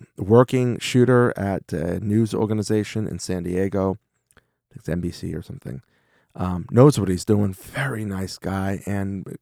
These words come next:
gets his hands on the latest gear for people like us and reviews it in a completely realistic and honest way.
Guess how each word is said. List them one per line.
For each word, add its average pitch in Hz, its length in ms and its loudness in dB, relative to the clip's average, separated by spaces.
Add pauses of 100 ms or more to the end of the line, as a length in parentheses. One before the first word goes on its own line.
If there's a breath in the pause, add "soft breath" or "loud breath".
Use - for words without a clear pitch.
gets 123 180 -2
his - 400 -10
hands 110 320 -4
on 101 80 -2
the 98 80 -2
latest 101 380 -2
gear 98 240 -2
for 90 220 -6
people - 300 -8
like 85 200 -6
us 110 240 -4
and 92 220 -6 (500 soft breath)
reviews 113 400 4
it 135 100 2
in - 60 -12
a 98 40 -8
completely 120 540 -2
realistic 101 720 0
and 92 100 -2
honest 95 340 -4
way. 92 380 0